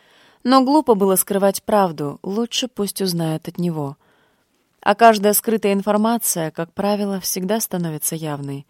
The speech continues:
Потом бы она налетела на него с кулаками и обвинила во лжи.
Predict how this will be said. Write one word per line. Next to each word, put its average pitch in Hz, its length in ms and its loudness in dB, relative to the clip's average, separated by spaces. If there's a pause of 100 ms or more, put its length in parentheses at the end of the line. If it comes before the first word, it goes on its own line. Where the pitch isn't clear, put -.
(520)
Потом 240 340 2
бы 180 140 4
она 170 160 0
налетела 175 480 0
на 165 100 -2
него 165 220 -4
с 160 100 -6
кулаками 170 720 -4
и 160 100 -8
обвинила 156 540 -6
во 156 120 -8
лжи. 151 380 -12